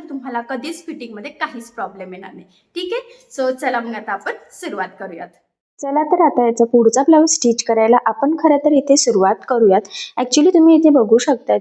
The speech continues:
Speaker 2: की हा जो काही ब्लाऊज आहे त्याचा पुढचा भाग स्टिच झालेला आहे आणि गळ्याला छान अशी आपण बारीक लेस लावलेली आहे, जेणेकरून ब्लाऊज अजूनच सुंदर दिसावा असं.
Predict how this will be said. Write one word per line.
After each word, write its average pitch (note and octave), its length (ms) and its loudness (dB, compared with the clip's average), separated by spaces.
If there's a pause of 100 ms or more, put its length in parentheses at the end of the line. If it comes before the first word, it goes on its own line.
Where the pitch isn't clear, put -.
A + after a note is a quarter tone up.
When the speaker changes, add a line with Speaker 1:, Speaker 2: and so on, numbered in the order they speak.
Speaker 2:
की A#3 60 4
हा A#3 180 2
जो A#3 120 4
काही B3 260 2
ब्लाऊज A#3 400 4
आहे G#3 180 -2 (380)
त्याचा C#4+ 300 0
पुढचा A3+ 480 2
भाग C#4+ 200 4
स्टिच G#3+ 500 -2
झालेला B3 340 4
आहे A#3+ 280 0 (360)
आणि G#3+ 220 -2
गळ्याला A3 400 6 (120)
छान C#4 360 4
अशी B3+ 200 2
आपण A3+ 280 2
बारीक A#3 460 0
लेस A3+ 300 4
लावलेली G#3 380 4
आहे, G#3+ 480 -8 (100)
जेणेकरून A#3 540 4
ब्लाऊज G3 420 2
अजूनच A3+ 440 2
सुंदर G3+ 280 2
दिसावा G3 520 0
असं. A3 260 -2